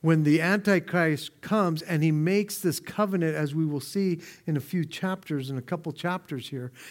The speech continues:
He will make this covenant with Israel, and there will be virtual peace. He will come into the world and bring peace upon this world. And I don't know about you,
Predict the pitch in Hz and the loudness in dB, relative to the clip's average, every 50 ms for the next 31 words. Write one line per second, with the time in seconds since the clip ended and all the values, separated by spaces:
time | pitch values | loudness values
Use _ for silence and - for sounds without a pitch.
0 | - - - 180 185 185 180 165 170 190 208 226 220 - 226 175 - - - - | -6 0 2 4 6 6 6 6 6 6 4 4 4 2 0 0 0 -2 -6 -2
1 | 196 202 190 202 196 185 170 143 160 160 139 127 175 196 202 175 165 165 160 151 | 0 0 2 2 2 0 2 2 2 2 2 6 6 4 4 4 2 2 2 2
2 | 143 - - - - - - 165 156 165 180 185 185 170 143 131 180 170 139 123 | 0 -2 -10 -18 -10 -2 0 4 6 8 8 8 8 6 6 6 4 4 4 4
3 | 127 175 190 185 - - 208 202 160 - - - - - - 208 208 196 143 113 | 4 4 4 4 4 0 0 2 2 2 0 -2 -8 -6 0 2 4 4 2 0
4 | - - - - - - - 185 185 170 160 170 - - - 226 226 233 233 202 | -4 -10 -16 -18 -6 2 4 6 6 6 4 0 -2 0 2 4 4 4 4 2
5 | - - 220 185 185 170 151 160 190 196 196 185 165 151 135 - - - - - | 2 0 2 4 4 4 4 4 6 6 6 6 4 2 -2 -6 -18 -16 -8 -4
6 | 160 147 135 120 131 170 180 165 135 - - - - 208 208 175 - 185 151 - | -2 -2 0 2 4 4 4 4 2 -2 -4 -2 0 2 2 2 0 -4 -6 -4
7 | - 165 165 160 156 143 120 135 131 123 139 156 156 139 131 120 127 131 143 160 | -2 -2 0 0 0 0 -2 -4 -4 -2 0 0 0 0 -2 -4 -4 -4 -2 -2
8 | 180 196 202 202 196 185 156 175 170 160 143 160 165 165 156 139 127 123 | -2 0 0 0 0 0 0 0 0 -2 -2 -2 0 0 0 0 -2 -6